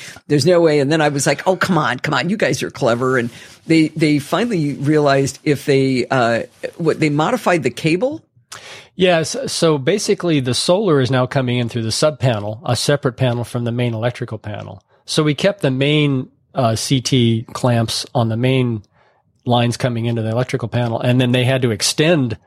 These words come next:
Speaker 2: the lines going to the solar coming into the sub panel. They had to basically do a splice.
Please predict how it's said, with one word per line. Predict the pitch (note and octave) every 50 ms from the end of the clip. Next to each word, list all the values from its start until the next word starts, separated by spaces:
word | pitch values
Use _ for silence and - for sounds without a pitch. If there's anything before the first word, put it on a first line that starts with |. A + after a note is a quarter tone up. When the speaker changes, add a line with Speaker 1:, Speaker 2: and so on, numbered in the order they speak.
| _ _
Speaker 2:
the | - C3
lines | A#2+ A#2+ A#2 B2 B2 A#2+ A2+ -
going | - B2 A#2+ A#2+
to | A2+
the | G#2 G#2+ G#2
solar | - - D#3+ D#3+ D3 B2 G#2+ G2+ F#2+ - _ _ -
coming | - B2+ A2+ A2 A2 A2+
into | A2+ A2 - A#2+ A2+
the | G#2 G#2 G2+
sub | - - E3 E3+ D#3+
panel. | - B2 G#2+ F2+ E2+ F2+ - - _ _ _ _
They | - C3
had | B2 A#2
to | A2+
basically | B2 B2 A#2+ - C3 - - A#2+ A#2 A2 A2+ - _ - - - _
do | C#3 B2 C3 B2
a | A2 G2+
splice. | - - C#3 C#3 A2+ F#2 - - - -